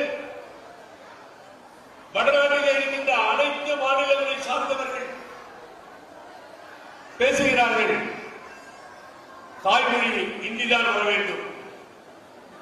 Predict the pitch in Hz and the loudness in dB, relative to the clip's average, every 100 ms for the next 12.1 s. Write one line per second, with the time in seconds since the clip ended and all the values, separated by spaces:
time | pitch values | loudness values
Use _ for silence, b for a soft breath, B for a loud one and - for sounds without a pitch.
0 | - - - 285 302 294 285 285 269 254 | -20 -12 -4 0 4 6 6 6 4 4
1 | 269 277 269 262 269 262 262 240 - - | 6 6 6 6 6 4 4 4 2 -2
2 | - - - 233 226 240 240 247 220 220 | -6 -8 0 2 2 2 2 2 0 0
3 | 240 220 202 - - - - - - - | 0 0 -4 -4 -8 -12 -14 -16 -16 -18
4 | - - - - - 190 285 294 294 294 | -18 -20 -20 -20 0 6 6 6 6 6
5 | 294 285 285 277 262 254 247 240 - - | 6 6 4 4 6 6 6 4 2 -2
6 | - - - - - - - - - - | -6 -10 -14 -16 -18 -18 -18 -20 -20 -4
7 | 170 202 202 196 196 190 202 262 262 247 | 4 4 6 4 4 4 4 4 6 6
8 | - - - - - - - - - - | 6 4 2 0 -2 -6 -10 -14 -16 -18
9 | - - - 190 226 311 - 269 277 262 | -20 -20 -8 0 2 4 4 4 6 6
10 | 262 254 - 262 220 214 - - - - | 4 4 4 4 4 2 0 -6 -10 -14
11 | - 214 285 277 277 269 247 247 254 254 | -2 2 4 4 4 4 4 4 4 4